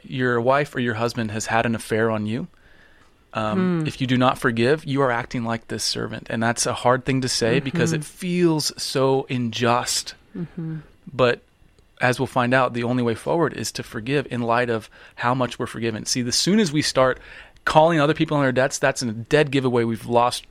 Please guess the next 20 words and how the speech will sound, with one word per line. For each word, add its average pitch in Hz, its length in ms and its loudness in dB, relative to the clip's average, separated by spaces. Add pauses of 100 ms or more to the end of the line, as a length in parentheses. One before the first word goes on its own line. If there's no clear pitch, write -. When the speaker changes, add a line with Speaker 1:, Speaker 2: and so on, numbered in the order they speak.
(140)
Speaker 1:
we've 123 140 -4
lost 135 260 4
sight 120 180 2
of 107 60 0
our 104 100 0
debt 104 260 -6
to - 80 -8
God 117 320 2 (320)
and 117 160 0
the 110 60 -2
repayment 120 480 -2
in 107 80 -4
Christ. - 400 -4 (200)
Speaker 2:
Right. 160 240 -8
Speaker 1:
We've 110 140 -6
lost 117 320 2
complete 117 320 -4
sight 107 220 0
of 110 100 -8
it. - 100 -14